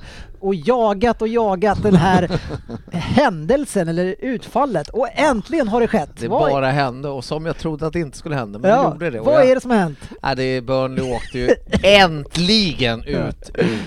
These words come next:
Speaker 2: Premier League.
Speaker 1: Ja, som du har längtat.
Speaker 2: Som jag har längtat efter detta.
Speaker 1: Eh, Burnley, Watford och Norwich åker ut. Vilken jäkla fest för fotbollen att det är just de tre som åker ut. De saknar vi inte, eller?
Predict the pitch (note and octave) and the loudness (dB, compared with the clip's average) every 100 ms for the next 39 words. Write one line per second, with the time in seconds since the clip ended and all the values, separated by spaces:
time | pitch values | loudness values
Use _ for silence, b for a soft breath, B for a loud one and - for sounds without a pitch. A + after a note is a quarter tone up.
0 | - G#2+ G#2+ G#2 G2+ G2 G2 G2 F#2 E2+ | -12 -4 -2 -2 -4 -6 -4 -2 0 0
1 | C#3 D#3 D#3 - G3 E3+ E3+ E3+ E3+ D#3+ | 0 0 0 -2 -2 -2 -4 -2 0 -2
2 | C3+ C3+ B2 D#3 D3+ C3+ B2 A#2+ A#2+ A#2+ | -4 -8 -4 -4 -2 -2 -2 0 0 0
3 | - - C3+ B2+ - C3 D#3 C#3 C3+ A2+ | 0 2 2 4 8 8 8 2 -2 -2
4 | - - G3 B3 A3 F3 - D3+ D#3 E3 | -2 0 -2 -2 -10 -14 -4 0 0 -2
5 | C#3 G#3 A3+ A#3 A3+ F#3 F#3+ G#3 - - | 0 2 4 4 2 2 0 -2 -6 -4
6 | G3+ F3+ F#3+ G3+ F#3 - F#3 - D3+ C3+ | -2 -2 0 0 0 0 -4 -4 -8 -8
7 | D3 F#3+ D3 B2 G3 D3 - E3+ - F#3+ | -6 -6 -4 -2 -2 -2 -4 -6 -2 -2
8 | - - D3 F#3+ - E3+ F#3+ F#3 - D3 | -2 -6 -8 -8 -6 -6 -4 -4 -6 -8
9 | C3+ G3 F#3 D#3+ C#3 C#3 C3+ C#3+ - D#3+ | -6 -8 -6 -6 -6 -10 -14 -16 -16 -10
10 | F#3+ A3 G#3 - C#3 C3 - D3 A3 | -10 -6 -8 -6 -10 -10 -12 -8 -8